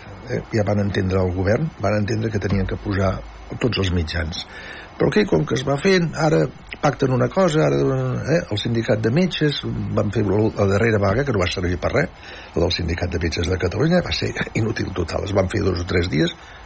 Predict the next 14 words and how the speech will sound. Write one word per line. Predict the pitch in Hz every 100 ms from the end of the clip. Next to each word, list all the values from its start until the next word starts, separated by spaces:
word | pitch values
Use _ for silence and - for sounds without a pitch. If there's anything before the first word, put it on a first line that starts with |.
| -
per | 190
res. | 143 - - - - - - 185 - - 151
Dius, | 151
«Quines | - 196 196 175
millores | 185 190 180 170
hem | 170
tingut | 170 156 117
amb | 92
aquesta | 90 90
vaga?» | 92 90 - -
No, | 131 160
no, | 151 143
res, | 58 - -
res. | 117